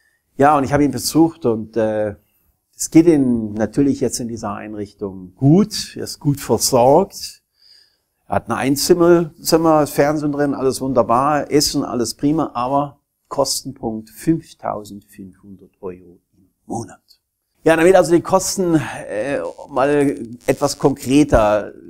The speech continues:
kommen, die entstehenden Differenzen, oft sind mehrere hundert, manchmal sogar tausende Euro und müssen nämlich dann Pflegebedürftige leider Gottes auch oft aus der eigenen Tasche bezahlen. Anders als beim Thema Altersarmut, äh, beziehungsweise Rente, f-,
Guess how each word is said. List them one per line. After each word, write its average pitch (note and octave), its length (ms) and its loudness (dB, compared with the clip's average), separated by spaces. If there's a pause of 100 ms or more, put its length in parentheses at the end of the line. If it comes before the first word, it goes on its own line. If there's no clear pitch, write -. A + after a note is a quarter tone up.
kommen, C#3+ 380 0
die C#3 220 -6 (220)
entstehenden F3 520 2
Differenzen, D3+ 1080 2 (240)
oft - 380 -2
sind C#3 580 -2
mehrere C#3 280 2
hundert, D3+ 300 4
manchmal C#3+ 260 0
sogar C3 240 -2
tausende D#3+ 460 2
Euro G#2+ 340 0
und C3 100 -2
müssen E3+ 300 0
nämlich C3 460 -4
dann C3+ 400 -2
Pflegebedürftige A#2+ 800 -6
leider A#2+ 320 -10
Gottes G#2 340 -14
auch - 280 -18
oft - 360 -20
aus - 160 -20
der - 140 -20
eigenen D#2 260 -20
Tasche - 280 -18
bezahlen. A2+ 580 -6 (560)
Anders F3 580 0
als C3+ 280 -4
beim B2+ 180 0
Thema B2+ 400 -4
Altersarmut, C3+ 1120 -4
äh, D#2+ 140 -12
beziehungsweise A#2 640 -10
Rente, C#3 380 -4
f-, - 480 -16